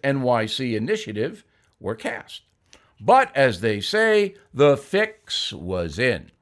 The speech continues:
Ms. McCray, along with former Deputy Mayor Alicia Glenn, made the final call on the honorees, ignoring the votes of the folks, ultimately selecting jazz vocalist Billie Holiday,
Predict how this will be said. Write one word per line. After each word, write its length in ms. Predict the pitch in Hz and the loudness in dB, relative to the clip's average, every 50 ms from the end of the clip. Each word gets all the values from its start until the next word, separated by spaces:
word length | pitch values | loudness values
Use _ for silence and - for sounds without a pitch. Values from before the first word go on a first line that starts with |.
| _ _ _ _ _ _ _ _ _ _ _ _ | _ _ _ _ _ _ _ _ _ _ _ _
Ms. 160 | - - 269 247 | -4 -4 -2 0
McCray, 800 | 226 202 - - - 226 247 247 220 185 165 151 147 165 160 | 0 0 2 4 8 8 10 12 12 10 10 10 8 6 4
along 380 | - 143 147 165 175 175 175 170 | 2 2 4 6 6 6 6 6
with 160 | 165 151 123 | 2 0 0
former 520 | - 170 175 170 165 156 151 147 135 123 | 0 0 0 0 2 2 0 0 0 -2
Deputy 360 | 123 120 156 165 156 156 139 135 | -2 0 0 0 0 0 0 2
Mayor 380 | 139 143 139 135 131 131 - - | 2 2 4 4 4 2 2 0
Alicia 380 | 123 123 135 160 147 - 123 | -2 -2 -2 -2 -4 -4 -6
Glenn, 520 | 98 98 110 113 123 117 87 67 58 - - _ _ _ _ _ _ _ _ _ _ | -6 -4 0 0 0 0 -2 -6 -10 -18 -20 _ _ _ _ _ _ _ _ _ _
made 440 | - 131 139 151 165 180 190 202 190 | -6 0 4 6 8 8 8 6 6
the 120 | 175 220 214 | 4 2 2
final 460 | - - 117 107 107 113 117 139 147 | 2 2 2 2 2 0 0 -4 -6
call 400 | 143 - - 87 85 85 95 101 | -8 -10 -8 -6 -6 -4 -4 -4
on 120 | 113 117 | -4 -4
the 100 | 120 120 | -4 -2
honorees, 680 | 127 123 131 139 147 160 196 240 247 196 143 120 - - - | -2 -2 -2 -2 -2 -2 -4 -2 -2 -2 -2 -2 -2 -4 0
ignoring 840 | 185 196 190 170 170 175 185 208 247 269 269 247 220 214 220 220 | 0 2 2 4 4 6 8 10 10 10 10 10 8 8 6 4
the 80 | 214 208 | 4 4
votes 360 | 180 185 196 208 208 208 208 | 8 8 8 8 8 4 2
of 80 | 214 214 | -2 -2
the 80 | 226 | -2
folks, 580 | - - 262 277 269 - - - - - - - _ _ _ _ _ _ _ _ _ _ _ _ - | 0 0 0 0 0 -2 -4 -8 -16 -18 -18 -20 _ _ _ _ _ _ _ _ _ _ _ _ 8
ultimately 580 | 185 226 254 247 247 233 196 196 165 170 160 | 10 10 10 10 6 2 2 2 2 2 2
selecting 640 | 151 - - 147 143 139 131 - - 175 202 214 185 | 2 0 0 2 4 4 2 2 -2 -4 -4 -4 -6
jazz 420 | 117 101 117 110 107 113 120 113 98 | -6 -4 -4 -2 -2 -2 -2 -2 -2
vocalist 580 | 110 117 113 113 - 117 113 104 90 - - | -2 -2 -2 -2 -4 -6 -6 -6 -6 -8 -10
Billie 300 | - 87 78 78 78 73 | -10 -8 -8 -8 -8 -10
Holiday, 680 | 71 76 71 69 67 67 69 78 95 131 190 226 226 | -12 -12 -12 -12 -12 -10 -6 -2 0 0 0 0 -4